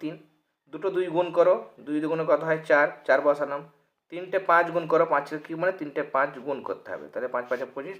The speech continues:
তিন পঁচিশ, একশো পঁচিশ, একশো পঁচিশ। চারকে একশো পঁচিশ দিয়ে গুণ করো,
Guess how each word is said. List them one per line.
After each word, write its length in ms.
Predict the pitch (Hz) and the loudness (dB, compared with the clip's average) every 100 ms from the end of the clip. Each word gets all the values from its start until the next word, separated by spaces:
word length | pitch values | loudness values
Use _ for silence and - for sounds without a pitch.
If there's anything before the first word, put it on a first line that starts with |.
| - | -16
তিন 220 | 117 - | -18 -16
পঁচিশ, 440 | 117 113 202 254 - | -16 -12 -8 -8 -8
একশো 240 | - - - | -16 -16 -16
পঁচিশ, 280 | 98 - - _ - | -18 -18 -20 _ -20
একশো 180 | 151 | -18
পঁচিশ। 280 | 185 151 151 - _ _ _ _ _ _ | -16 -16 -18 -20 _ _ _ _ _ _
চারকে 240 | 156 151 160 | -2 -2 -4
একশো 160 | 160 | -6
পঁচিশ 160 | 170 143 | -8 -8
দিয়ে 120 | 143 | -8
গুণ 160 | 135 131 | -6 -4
করো, 240 | - 247 | -2 -2